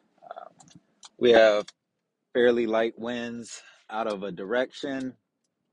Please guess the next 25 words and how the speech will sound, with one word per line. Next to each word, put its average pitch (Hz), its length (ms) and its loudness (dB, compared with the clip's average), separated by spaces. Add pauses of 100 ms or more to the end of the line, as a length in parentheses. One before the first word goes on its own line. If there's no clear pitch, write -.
(420)
uh, 85 240 -12
unrestricted 107 640 -8
visibility, 107 840 -2
clear 107 360 -2
skies, 101 760 -6 (640)
uh, 85 220 -12
temperature 107 500 -4
of 90 120 -4
twenty-one 110 800 -4 (1160)
degrees 101 400 -4
Fahrenheit. 113 760 0 (2500)
It 107 60 -4
was 104 220 -2
much 117 320 -4
colder 98 500 -2
earlier 90 440 -4
this 82 220 -12
morning, 85 480 -8
and 85 180 -6
the 80 80 -6
single 95 460 -2
digits, 87 520 0
it 90 100 -4
was, 87 180 -4
uh, 78 300 -6